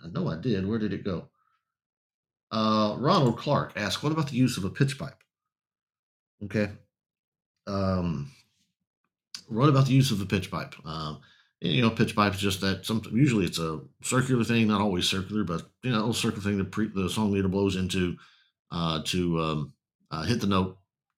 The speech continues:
to help, help him get singing. Um, you know, I don't use a pitch pipe anymore, um, 'cause it's amazing how when you're leading singing, how often the little, um, reed in those things gets stuck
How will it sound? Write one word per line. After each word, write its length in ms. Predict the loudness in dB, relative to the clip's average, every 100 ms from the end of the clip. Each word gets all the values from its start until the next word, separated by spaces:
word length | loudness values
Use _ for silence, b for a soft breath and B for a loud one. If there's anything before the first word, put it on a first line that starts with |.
| -12
to 80 |
help, 300 | -6 -4 -4
help 220 | -4 -4 -4
him 120 | -4
get 180 | -2 -2
singing. 360 | -2 -4 -8 b b b b b _
Um, 640 | -2 0 2 0 -2 -8 -14 _ _ _
you 80 | -10
know, 140 | -8 -4
I 80 | -2
don't 200 | -2 -2
use 140 | -2
a 60 | -2
pitch 200 | -4 -2
pipe 220 | -2 0
anymore, 460 | 0 0 2 2 0 -6
um, 300 | -6 -6 -8 B B B _
'cause 120 | -10
it's 120 | -6
amazing 360 | 0 4 4 4
how 140 | 2
when 140 | 0 0
you're 140 | -2
leading 300 | 0 0 0
singing, 360 | 0 0 0 -2
how 180 | -4 -4
often 340 | -4 -2 -2
the 80 | 0
little, 420 | 0 -2 -4 -8 _ _ _ _ _ _ _ _ _ -12
um, 580 | -8 -6 -6 -8 -10 -14 _ _ _
reed 400 | 0 4 6 4 -2 -6
in 120 | -2
those 180 | 0 0
things 320 | 0 2 2
gets 220 | 0 0
stuck 400 | 2 2 0 -4